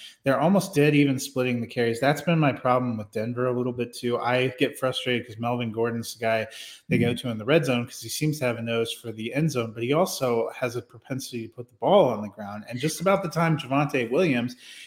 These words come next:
Speaker 1: is going ham on a defense and trucking people, they make a switch.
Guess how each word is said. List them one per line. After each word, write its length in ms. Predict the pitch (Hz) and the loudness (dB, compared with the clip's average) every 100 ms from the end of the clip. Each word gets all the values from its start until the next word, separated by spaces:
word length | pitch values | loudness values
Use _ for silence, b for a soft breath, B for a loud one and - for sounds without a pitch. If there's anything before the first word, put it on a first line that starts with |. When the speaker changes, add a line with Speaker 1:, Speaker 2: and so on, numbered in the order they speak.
| - | -6
Speaker 1:
is 160 | 131 | -4
going 260 | 123 139 120 | 0 0 2
ham 420 | 113 147 175 151 | -2 0 2 2
on 140 | 120 113 | 0 -4
a 60 | |
defense 520 | 110 151 180 120 110 | -2 -2 -2 -6 -8
and 120 | 110 104 | -14 -4
trucking 420 | 165 190 147 123 | 0 0 0 -6
people, 420 | 117 107 113 110 | -8 -6 -6 -6
they 100 | 131 | -4
make 220 | 135 139 139 | 0 0 -2
a 60 | |
switch. 440 | - - 175 123 | -6 0 0 0